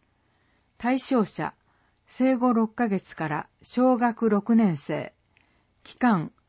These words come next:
二月二十八日日曜までの接種。十月二十六日以降の接種にご協力ください。十二月中旬までの接種を推奨。回数、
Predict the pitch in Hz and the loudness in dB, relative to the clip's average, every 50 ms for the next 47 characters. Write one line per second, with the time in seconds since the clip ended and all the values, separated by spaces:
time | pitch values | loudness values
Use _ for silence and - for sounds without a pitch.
0 | _ _ - 208 247 262 262 240 214 - - 175 165 165 185 208 220 220 226 208 | _ _ -2 0 2 4 4 2 0 -2 -4 -4 0 2 4 4 4 4 4 2
1 | 180 147 123 151 143 - 202 196 196 190 180 _ - 175 170 - _ - 196 165 | 2 2 -2 -8 -10 -4 0 0 0 0 0 _ -4 -6 -6 -6 _ -8 -6 -6
2 | 160 _ - 208 226 226 214 196 175 160 156 156 156 151 151 151 143 - - 196 | -6 _ -4 0 2 2 4 2 2 -2 -4 -4 -6 -6 -6 -6 -6 -6 -6 -6
3 | 180 - - - - 151 - - _ _ _ _ _ _ _ _ _ _ _ _ | -6 -6 -10 -14 -10 -12 -12 -12 _ _ _ _ _ _ _ _ _ _ _ _
4 | _ _ _ _ _ 165 185 233 262 262 240 254 240 240 - 233 226 220 233 262 | _ _ _ _ _ -2 0 2 2 4 2 0 0 0 0 2 4 6 6 6
5 | 254 220 208 185 170 160 170 165 - 247 240 247 226 - - 226 233 233 220 - | 6 6 4 2 2 0 -2 0 2 4 4 4 4 2 0 0 0 0 0 0
6 | - 175 165 160 151 151 147 143 - 196 190 - - - 160 147 151 151 151 151 | 0 0 0 0 -2 -4 -6 -6 -6 -6 -6 -6 -6 -6 -4 -4 -4 -4 -4 -6
7 | 160 156 - - 214 208 208 196 196 190 - 190 180 - 175 170 165 147 - - | -6 -6 0 2 4 4 4 2 0 -2 -4 -6 -6 -4 -6 -6 -6 -8 -8 -10
8 | 151 143 - - _ _ _ _ _ _ _ _ _ _ _ _ _ _ _ _ | -10 -10 -10 -16 _ _ _ _ _ _ _ _ _ _ _ _ _ _ _ _
9 | _ _ _ _ _ _ - 156 156 214 254 254 254 247 254 226 233 226 226 - | _ _ _ _ _ _ -10 0 2 4 6 6 8 6 6 6 4 2 0 0
10 | 214 214 202 - - 240 247 240 214 220 240 226 220 220 226 214 170 170 151 147 | -2 -2 -2 0 0 2 2 4 4 2 4 6 6 6 6 4 2 0 0 -2
11 | 143 131 - - 208 202 - - - - 156 143 139 131 - - - 185 180 165 | -2 -4 0 0 0 0 0 -2 -6 -4 -4 -4 -4 -6 -6 -4 -2 -2 -2 -2
12 | - - 180 165 151 147 135 - _ _ _ _ _ _ _ _ _ _ _ _ | -2 -2 -2 -2 0 -2 -4 -8 _ _ _ _ _ _ _ _ _ _ _ _
13 | _ _ _ _ _ _ _ _ _ _ _ - - 233 254 262 247 - - - | _ _ _ _ _ _ _ _ _ _ _ -8 -4 -2 -2 -2 -2 -6 -6 -2
14 | 226 202 160 147 - 262 | 0 0 0 -2 -6 -12